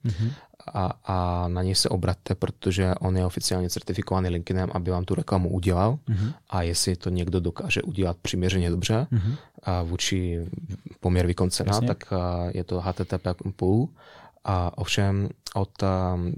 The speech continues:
Speaker 2: července minulého roku vlastně LinkedIn nemá žádného oficiálního představitele
Speaker 1: Mhm.
Speaker 2: u nás tady.
Speaker 1: Mhm.
Speaker 2: A tu reklamu si máš udělat sám.
Speaker 1: Mhm.
Speaker 2: Nebo nějaká agentura si zaplat-, eh,
Speaker 1: Nechá
Speaker 2: si,
Speaker 1: zaplatit.
Speaker 2: si nechá zaplatit za to, že to za tebe udělá.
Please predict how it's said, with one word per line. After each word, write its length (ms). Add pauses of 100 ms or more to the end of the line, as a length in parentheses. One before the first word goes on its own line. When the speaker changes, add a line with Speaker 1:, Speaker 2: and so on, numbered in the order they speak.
Speaker 2:
července 380
minulého 320
roku 360
vlastně 340
LinkedIn 320
nemá 260
žádného 320
oficiálního 440
představitele 480
Speaker 1:
Mhm. 100
Speaker 2:
u 40
nás 160
tady. 220 (180)
Speaker 1:
Mhm. 260 (460)
Speaker 2:
A 220
tu 140
reklamu 300
si 140
máš 160
udělat 240
sám. 240 (180)
Speaker 1:
Mhm. 240 (500)
Speaker 2:
Nebo 460
nějaká 340
agentura 460
si 160
zaplat-, 460
eh, 60 (520)
Speaker 1:
Nechá 340
Speaker 2:
si, 160
Speaker 1:
zaplatit. 400 (200)
Speaker 2:
si 160
nechá 180
zaplatit 360
za 120
to, 80
že 100
to 80
za 120
tebe 200
udělá. 440